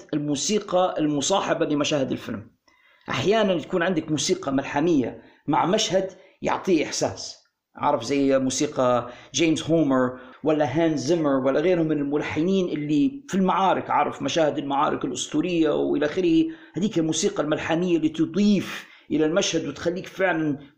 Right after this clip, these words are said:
تخش في الفيلم. فالمعلق يضيف للمشهد. نتفكروا، آه،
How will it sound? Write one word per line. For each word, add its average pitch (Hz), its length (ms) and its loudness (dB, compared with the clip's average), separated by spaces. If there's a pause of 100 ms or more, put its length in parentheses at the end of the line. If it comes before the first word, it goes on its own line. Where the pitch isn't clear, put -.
(140)
تخش - 260 -2
في - 80 -6
الفيلم. 127 480 -6 (260)
فالمعلق 180 720 0
يضيف 151 380 -4
للمشهد. 123 420 -4 (800)
نتفكروا، 147 720 0
آه، 123 280 2